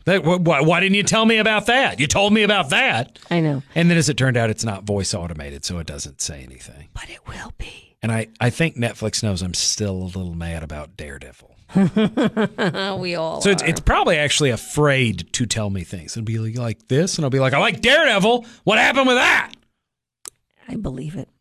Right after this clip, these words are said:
Speaker 1: And it's like, "Okay,
Speaker 2: Anyway.
Speaker 1: okay, okay. All right, all right. Be, be cool. Be cool.
Speaker 2: <laughs> Be
Speaker 1: Be
Speaker 2: cool,
Speaker 1: cool.
Speaker 2: man.
Speaker 1: Be cool."
Speaker 2: Be cool. <laughs> A movie we have not reviewed, but some other time.
Speaker 1: Or there's a T V show based on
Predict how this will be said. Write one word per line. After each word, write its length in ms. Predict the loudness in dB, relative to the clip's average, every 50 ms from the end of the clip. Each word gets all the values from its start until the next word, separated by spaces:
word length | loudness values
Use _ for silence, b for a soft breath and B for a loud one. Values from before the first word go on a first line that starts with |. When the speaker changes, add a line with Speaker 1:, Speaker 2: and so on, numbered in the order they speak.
| _ _ -8
Speaker 1:
And 80 | -6 -6
it's 120 | -4 -4
like, 120 | -4 -2 0
"Okay, 40 | 2
Speaker 2:
Anyway. 260 | 2 4 2 2 2 2
Speaker 1:
okay, 220 | 2 2 2 2 2 2
okay. 240 | 2 2 2 0 -2 -4 -4 -2
All 60 | 0
right, 140 | 0 0 2
all 160 | 2 2 2
right. 160 | 0 0 -2
Be, 80 | -2 0 2 2 2 2
be 100 | 0 2
cool. 200 | 2 2 2 2 2 2 2
Be 80 | 2
cool. 320 | 4 4 4 6 6 4 4
Speaker 2:
<laughs> 40 | 2
Be 140 | 0 -2 -2 0
Speaker 1:
Be 80 | 2 4
Speaker 2:
cool, 60 | 6
Speaker 1:
cool. 180 | 6 6 6
Speaker 2:
man. 460 | 4 4 4 4 4 4 4 2 0 B B B
Speaker 1:
Be 100 | -4 -4 -2
cool." 400 | -2 0 2 4 4 4 4 4
Speaker 2:
Be 40 | 4
cool. 440 | 4 4 4 4 4 2 0 -2 -2 0 2
<laughs> 840 | 2 2 4 2 2 2 2 2 2 2 0 0 2 0 0 0 B B B B B B B -2
A 80 | 0 2
movie 340 | 2 2 2 2 0 0 -2
we 220 | -2 -4 -4 -4
have 240 | -4 -6 -6 -4 -4
not 240 | -2 -2 -2 -4 -4
reviewed, 400 | -6 -6 -4 -4 -4 -6 -4 -4
but 180 | -4 -4 -4
some 300 | -4 -2 0 0 2 2
other 280 | 2 2 2 0 0 -2
time. 460 | -2 -4 -2 0 0 0 0 0 2
Speaker 1:
Or 200 | 4 4 4 2
there's 460 | 0 -4 -8 -4 0 0 2 2 2
a 120 | 2 0 0
T 240 | -2 -2 -2 0
V 160 | 0 0 0 0
show 320 | 0 0 0 0 0 0
based 480 | 0 0 0 0 2 0 0 -2 -4 -4
on 540 | -4 -4 -2 -2 -2 -2 -2 -2 -4 -4 -6